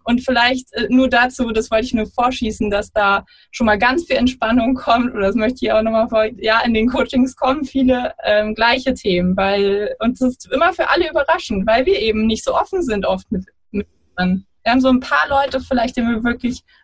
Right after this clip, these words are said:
vertrauen und denen wir das auch erzählen würden und die uns auch was erzählen, aber so im Gro-, Großen gesehen, ähm, ist es jetzt eher, ähm, schwieriger, sag ich mal. Naja, und was zum Beispiel ein riesiger Punkt ist, ist, ähm,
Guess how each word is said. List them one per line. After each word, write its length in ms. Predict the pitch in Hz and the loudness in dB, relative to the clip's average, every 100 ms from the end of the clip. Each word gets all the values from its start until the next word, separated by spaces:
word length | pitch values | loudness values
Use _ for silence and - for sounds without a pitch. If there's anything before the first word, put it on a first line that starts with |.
| _ | _
vertrauen 680 | 226 220 - 226 233 285 311 | -2 -2 -2 0 0 0 -2
und 140 | 262 247 | -2 -2
denen 200 | 233 226 | -2 -2
wir 80 | |
das 220 | 220 226 - | -4 -6 -4
auch 180 | 208 | -2
erzählen 400 | 208 196 269 294 | -2 -4 -6 -4
würden 200 | 294 285 | -2 0
und 120 | 240 196 | 0 0
die 120 | 202 | 0
uns 180 | 240 254 | 2 2
auch 220 | 262 262 | 0 0
was 140 | 262 | 0
erzählen, 420 | 269 254 269 277 | 0 -2 -2 0
aber 260 | 240 208 208 | 2 0 0
so 180 | 214 208 | 2 2
im 180 | 208 196 | 0 -6
Gro-, 160 | - - - - | -12 -20 -20 -14
Großen 460 | - 214 262 339 320 | -2 0 0 -2 -10
gesehen, 520 | 294 262 254 254 247 247 | -6 -2 2 2 2 0
ähm, 200 | 220 220 | -2 -4
ist 160 | - | -4
es 180 | 220 - | -8 -6
jetzt 460 | 214 196 - - _ _ | -6 -6 -10 -20 _ _
eher, 400 | 202 196 190 - - | -2 2 2 0 0
ähm, 340 | 190 185 190 _ _ _ - - - _ _ _ | 0 0 -4 _ _ _ -20 -20 -20 _ _ _
schwieriger, 600 | - 262 294 269 202 185 | -2 0 2 2 2 2
sag 200 | 180 180 | 2 0
ich 120 | 185 196 | -2 -2
mal. 260 | 180 180 | -2 -2
Naja, 300 | - 240 247 226 | 2 4 4 2
und 140 | 233 | 2
was 240 | 262 269 | 0 0
zum 260 | - - 262 | -4 -2 2
Beispiel 280 | 247 247 - | 2 0 -2
ein 220 | 220 233 | 0 2
riesiger 460 | 233 254 262 254 247 | 2 2 2 0 -2
Punkt 360 | - 262 269 269 | 0 0 0 0
ist, 240 | 254 247 | -4 -4
ist, 500 | - 208 208 196 - - | -4 -2 -2 -6 -12 -4
ähm, 540 | 196 190 185 185 185 | 0 2 4 2 0